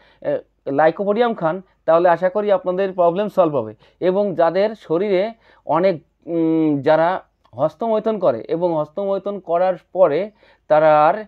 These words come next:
শারীরিক সম্পর্ক করতে চায় না, কিন্তু তাদের মনে খুব শারীরিক সম্পর্কর প্রতি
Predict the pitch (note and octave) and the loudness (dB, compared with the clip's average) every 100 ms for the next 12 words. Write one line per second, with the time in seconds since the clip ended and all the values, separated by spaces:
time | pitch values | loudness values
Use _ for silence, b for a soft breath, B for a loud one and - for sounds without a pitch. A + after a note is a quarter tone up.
0 | _ _ D3 D#3 G3 G#3+ - F3+ F3 F#3+ | _ _ -4 -2 -2 -4 -2 -4 -2 -4
1 | G3+ F#3 G3 - G3 E3+ C#3+ C3 F3+ F#3 | -4 -4 -6 -4 -2 0 0 -4 -6 -8
2 | F3+ E3+ F3+ F3 F#3 F#3 - A3+ G3 b | -2 -2 -2 -4 -4 -6 -8 -10 -10 b
3 | b b - D#3 E3+ G#3 G#3 - F#3 G3 | b b -8 -4 -2 -4 -6 -4 -4 -4
4 | G3 G#3+ G#3 G3 F#3+ G3 | -4 -6 -4 -6 -4 -8